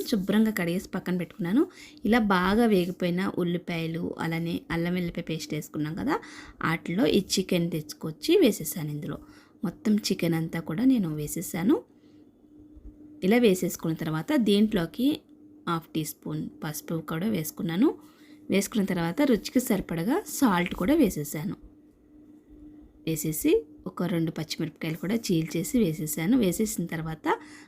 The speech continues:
మొత్తం అంతా కూడా కలిపేసుకొని మూత పెట్టుకొని, అందులో నీళ్ళు వస్తాయి కదా, ఆ నీటితోటి చాలా వరకు ఉడికిపోతుంది. నీరు వచ్చి ఇంకిపోయేదాకా ఉడికించుకోవాలి.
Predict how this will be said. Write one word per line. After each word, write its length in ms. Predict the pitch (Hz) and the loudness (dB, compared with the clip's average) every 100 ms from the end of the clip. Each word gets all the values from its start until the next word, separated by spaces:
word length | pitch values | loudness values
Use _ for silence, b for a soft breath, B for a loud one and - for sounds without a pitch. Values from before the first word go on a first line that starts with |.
| B | B
మొత్తం 300 | 180 - 214 | -4 4 4
అంతా 260 | 185 185 185 | 4 2 -4
కూడా 240 | 180 180 | -2 -2
కలిపేసుకొని 800 | - 196 160 151 151 - 151 247 | 0 0 -2 -6 -8 -6 2 6
మూత 360 | 262 214 220 208 | 8 6 2 -4
పెట్టుకొని, 480 | 151 - 165 311 - B B B | -4 -6 0 0 -2 B B B
అందులో 300 | - 190 214 | -4 2 4
నీళ్ళు 320 | 226 208 233 | 6 6 6
వస్తాయి 280 | 208 214 170 | 2 0 -6
కదా, 200 | 165 190 | -4 0
ఆ 40 | 262 | 2
నీటితోటి 760 | 208 185 - 165 165 277 453 B B B - - | 2 2 -4 -8 -2 0 0 B B B -8 0
చాలా 260 | 180 175 175 | 2 2 0
వరకు 320 | 165 170 285 | -2 0 4
ఉడికిపోతుంది. 760 | 208 190 - 156 - 151 170 - | 4 2 -4 -8 -6 -8 -8 -4
నీరు 280 | 175 175 190 | -2 0 -2
వచ్చి 280 | 165 - 175 | -4 -6 -4
ఇంకిపోయేదాకా 880 | 160 - 170 160 160 156 - 311 453 B B B - | -4 -6 -6 -6 -6 -8 -2 -2 -2 B B B -10
ఉడికించుకోవాలి. 880 | 180 180 143 - - 160 160 262 480 | -8 -4 -6 -6 -8 -6 0 2 2